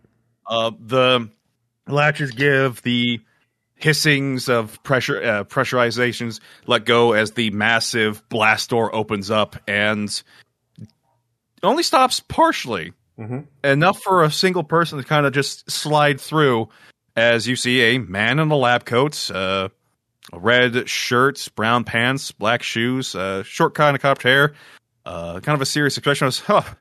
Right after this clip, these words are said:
Speaker 1: "Hi there, I'm Doctor Hickory. Uh, pleasure to meet you."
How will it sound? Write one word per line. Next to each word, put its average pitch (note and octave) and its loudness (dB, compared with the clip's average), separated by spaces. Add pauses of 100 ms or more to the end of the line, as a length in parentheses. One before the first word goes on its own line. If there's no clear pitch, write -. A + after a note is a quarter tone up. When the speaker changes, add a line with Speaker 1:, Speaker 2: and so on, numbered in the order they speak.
(480)
Speaker 1:
"Hi A3+ 4
there, A#2+ 2
I'm F#3 2
Doctor F3 2
Hickory. G#2+ -2 (140)
Uh, A#2+ 2 (880)
pleasure F#3+ 0
to D#3+ 0
meet B3 0
you." F#2 -4